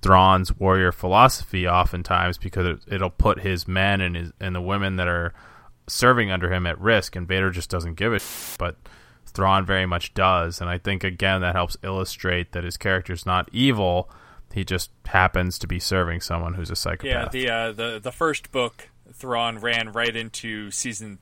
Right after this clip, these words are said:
Speaker 2: three of Rebels when, uh, Thrawn was introduced in Rebels. And then this Alliances kinda kicks off at the end of season three, uh, after Thrawn lost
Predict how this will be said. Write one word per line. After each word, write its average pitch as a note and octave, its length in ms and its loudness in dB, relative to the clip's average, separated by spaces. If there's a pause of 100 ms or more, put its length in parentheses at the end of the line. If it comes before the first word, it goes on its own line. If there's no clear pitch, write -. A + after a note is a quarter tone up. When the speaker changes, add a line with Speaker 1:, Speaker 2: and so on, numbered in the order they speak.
Speaker 2:
three A2 380 -8
of F#2+ 260 -10
Rebels G2+ 540 -8
when, F#2+ 280 -8
uh, F2+ 300 -8
Thrawn G#2+ 320 -6
was F#2+ 160 -10
introduced A2+ 560 -10
in F#2 120 -16
Rebels. F2 540 -14 (420)
And G#2 160 -12
then F#2+ 400 -10 (200)
this G2+ 200 -8
Alliances G#2 880 -6 (300)
kinda G2+ 220 -6
kicks - 320 -8
off G#2+ 220 -4
at G#2 140 -10
the A#2 120 -2
end D#3 140 -4
of A2+ 80 -6
season G2 400 -12
three, G2 380 -10 (280)
uh, F#2+ 60 -14
after F#2+ 720 -6
Thrawn G#2 560 -6
lost A2 600 -6